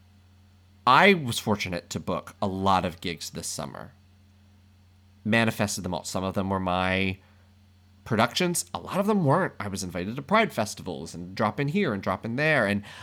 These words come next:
it was really amazing to finally feel like, you know, I, I think of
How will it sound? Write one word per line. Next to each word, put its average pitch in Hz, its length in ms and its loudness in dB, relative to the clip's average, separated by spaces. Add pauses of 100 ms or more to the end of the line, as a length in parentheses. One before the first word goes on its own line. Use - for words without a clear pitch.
(160)
it 123 80 4
was 139 260 0
really 92 680 -2 (480)
amazing 95 600 0
to 104 120 -4
finally 98 560 0
feel 92 300 -4
like, 87 260 -4
you 113 80 -2
know, - 140 -4
I, 107 160 0
I 107 80 0
think 107 280 -6
of - 260 -12